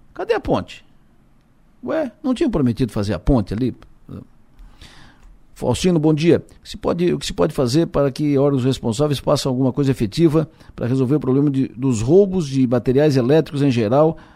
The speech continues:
Isso tá sendo um absurdo, cada vez mais está aumentando esse, esse tipo de roubo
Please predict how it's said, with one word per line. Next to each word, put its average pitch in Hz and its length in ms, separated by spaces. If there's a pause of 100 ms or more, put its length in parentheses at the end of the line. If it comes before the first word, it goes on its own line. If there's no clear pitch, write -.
(160)
Isso - 180
tá 139 100
sendo 147 220
um - 20
absurdo, 160 420
cada 139 240
vez 139 240
mais 143 260
está 147 120
aumentando 143 560
esse, 139 200
esse 110 420
tipo 143 240
de 120 80
roubo 160 360